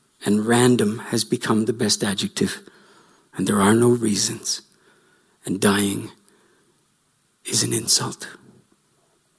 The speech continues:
And endings of all kinds are unbecoming to us. And frailty is to be turned away from and to be embarrassed by. And so it strikes me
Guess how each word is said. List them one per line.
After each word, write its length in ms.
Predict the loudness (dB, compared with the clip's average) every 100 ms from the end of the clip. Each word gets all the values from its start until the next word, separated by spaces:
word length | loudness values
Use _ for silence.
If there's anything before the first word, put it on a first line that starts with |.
| _ _ _ _ -6 2
And 180 | 2 4
endings 440 | 4 2 -2 -4
of 80 | -4
all 160 | -4
kinds 600 | -4 -4 -4 -6 -12 -18 -18 _ -16 -12
are 100 | -8
unbecoming 680 | -4 -4 -4 -6 -2 -4 -4
to 180 | -8 -8
us. 240 | -8 -12 -16 _ -20 -20 _ _ _ _ 2
And 160 | 2
frailty 600 | 4 0 -2 -4 -8 -12 -14 _ _ _ _ -10
is 140 | -6
to 100 | -6
be 120 | -6
turned 440 | -6 0 2 2 0
away 240 | -4 -4
from 340 | -4 -6 -10 -16 _ _ _ _ _ _ -8
and 120 | -6
to 60 | -4
be 140 | -2
embarrassed 580 | 0 0 -2 -6 -10 -8
by. 240 | -8 -8 -10 -20 _ _ _ _ _ _ _ _ _ _ -10 0
And 80 | 6
so 160 | 6
it 40 | 6
strikes 440 | 4 4 4 4
me 460 | 6 6 4 0